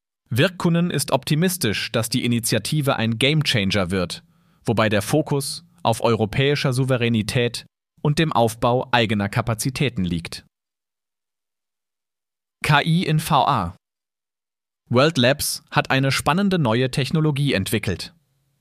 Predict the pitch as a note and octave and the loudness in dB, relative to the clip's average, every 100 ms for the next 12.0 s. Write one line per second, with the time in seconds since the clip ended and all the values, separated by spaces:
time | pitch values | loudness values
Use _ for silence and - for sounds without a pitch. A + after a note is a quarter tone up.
0 | _ _ _ _ C3 C#3 C#3+ C#3+ C3+ B2 | _ _ _ _ 0 2 0 0 0 0
1 | A#2+ D#3+ F3 - C3+ C3 D3 F#3 F#3 D#3+ | -2 -2 -4 -2 -2 2 2 2 0 -2
2 | - E3 D3+ D#3 B2+ B2+ C#3 C3+ B2+ C3 | -2 -2 0 0 2 2 2 0 0 0
3 | A#2 B2 B2+ C3+ A#2+ A#2 A#2 A#2 A#2 - | 2 2 2 2 4 2 4 2 0 0
4 | A2 - B2 A#2+ - - D3+ - B2 G#2+ | -2 0 0 0 -2 -2 -4 0 0 2
5 | - - C#3+ A#2+ G#2 F#2+ G#2 G2 D#2+ F#2 | -2 -2 0 2 2 2 0 0 -2 -2
6 | - F2 E2 - _ _ _ _ _ _ | -2 -2 -4 -12 _ _ _ _ _ _
7 | _ _ C#3 C#3 F3 G#3+ A3 - F3+ D#3+ | _ _ -2 0 2 2 0 0 0 0
8 | A#2+ B2 B2+ F3 F#3 D3+ E3 D#3+ C#3 C3 | 2 2 2 -2 -2 -2 0 2 2 2
9 | C3 A#2 C3+ C3+ - - _ _ - C3 | 0 -2 0 0 -2 -12 _ _ 0 2
10 | C#3+ F3+ F3+ E3+ E3 D#3+ B2+ C3 C3+ C#3+ | 2 0 -2 -2 0 -2 0 0 0 0
11 | C3+ B2 A2+ A#2+ B2 A#2+ A#2 A#2+ - | 0 2 0 0 0 2 0 0 -6